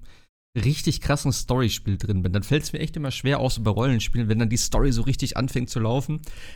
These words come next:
dann find ich's immer super weird, gerade wenn das so, ich sag mal in Anführungszeichen, jetzt was Dringendes ist, so einer ist entführt und du musst ihn retten und dann sagst du, „Moment, ich guck jetzt mal grad hier, was der Ladenbesitzer will, ah, seine Katze ist weg, okay,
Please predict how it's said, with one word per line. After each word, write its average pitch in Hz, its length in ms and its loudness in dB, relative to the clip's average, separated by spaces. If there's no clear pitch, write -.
dann 110 120 2
find 185 160 4
ich's 175 120 2
immer 151 160 4
super 139 400 4
weird, 165 400 4
gerade 127 260 2
wenn 131 100 0
das 135 200 0
so, 135 400 0
ich - 140 -2
sag 123 180 0
mal 117 80 4
in 104 80 0
Anführungszeichen, 120 800 2
jetzt 113 200 0
was 107 160 2
Dringendes 160 400 4
ist, 127 140 0
so 110 80 0
einer 110 160 2
ist 120 120 0
entführt 131 460 2
und 120 60 0
du 120 80 2
musst 127 220 2
ihn 117 40 4
retten 139 240 2
und 120 100 0
dann 120 100 0
sagst 120 180 2
du, - 100 -6
„Moment, 151 440 -2
ich - 120 2
guck - 160 0
jetzt 151 140 -4
mal 147 100 -2
grad 131 180 0
hier, 131 140 -2
was 117 120 -2
der 120 200 -2
Ladenbesitzer 120 580 -2
will, 127 80 -4
ah, 127 100 0
seine 113 200 -2
Katze - 340 -2
ist - 180 -4
weg, 143 200 -6
okay, 143 420 -4